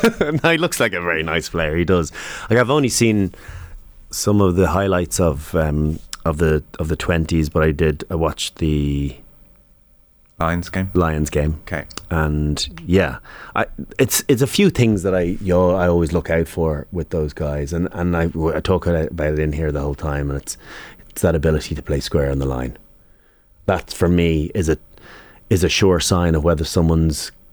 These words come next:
Speaker 1: got a good understanding of what they're trying to do in running a back line, in creating space for others, and t-, and, and whether there's an element of bravery in them or not. So
Speaker 2: Take it.
Speaker 1: when I, so when,
Speaker 2: Get
Speaker 1: yeah,
Speaker 2: hit.
Speaker 1: take it,
Speaker 2: Yeah.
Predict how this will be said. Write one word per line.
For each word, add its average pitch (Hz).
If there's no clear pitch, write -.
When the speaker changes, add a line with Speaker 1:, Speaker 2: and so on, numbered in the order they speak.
Speaker 1:
got 95
a 92
good 90
understanding 85
of 82
what 80
they're 85
trying 82
to 78
do 76
in 85
running 85
a 78
back 78
line, 73
in 76
creating 87
space 80
for 82
others, 78
and 92
t-, 98
and, 82
and 80
whether 80
there's 78
an 80
element 78
of 73
bravery 76
in 78
them 73
or 73
not. -
So 87
Speaker 2:
Take 87
it. 107
Speaker 1:
when 104
I, 98
so -
when, 98
Speaker 2:
Get 95
Speaker 1:
yeah, 85
Speaker 2:
hit. 82
Speaker 1:
take 113
it, -
Speaker 2:
Yeah. 76